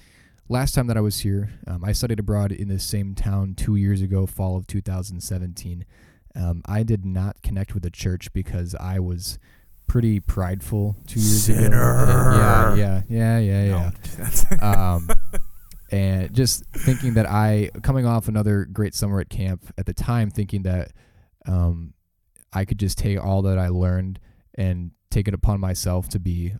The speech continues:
Speaker 1: okay and survive. And I did survive.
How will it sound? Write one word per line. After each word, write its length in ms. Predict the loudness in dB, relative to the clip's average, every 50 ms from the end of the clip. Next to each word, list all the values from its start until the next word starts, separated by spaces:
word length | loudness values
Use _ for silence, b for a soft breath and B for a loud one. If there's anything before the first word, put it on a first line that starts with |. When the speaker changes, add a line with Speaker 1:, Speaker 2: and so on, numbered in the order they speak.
| _ -6
Speaker 1:
okay 540 | -6 -6 -4 -6 -6 -6 -6 -6 -6 -6 -8
and 140 | -10 -10 -10
survive. 600 | -8 -8 -6 -6 -6 -6 -4 -4 -6 -6 -8 -10 -16 b b b b b b b b b b b b
And 380 | -4 -2 0 0 0 -2 -4 -10 _ _ -6
I 140 | -4 -4
did 440 | -4 -4 -4 -2 0 0 0 -2 -4 -8 _ _
survive. 600 | -14 -8 -6 -4 -4 -2 -2 -4 -2 -2 -4 -4